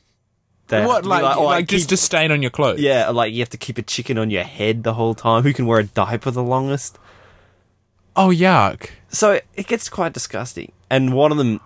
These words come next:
Speaker 1: uh, Kenny, is this really uptight,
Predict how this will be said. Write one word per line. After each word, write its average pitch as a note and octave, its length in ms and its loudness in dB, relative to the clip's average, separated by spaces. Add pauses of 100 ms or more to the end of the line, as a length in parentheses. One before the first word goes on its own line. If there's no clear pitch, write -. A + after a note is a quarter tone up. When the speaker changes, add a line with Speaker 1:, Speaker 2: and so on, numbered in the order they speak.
(120)
Speaker 1:
uh, G2+ 340 2 (720)
Kenny, A2 480 -2
is G2 180 -6
this G#2 160 -6
really G#2 280 0
uptight, F#2 560 0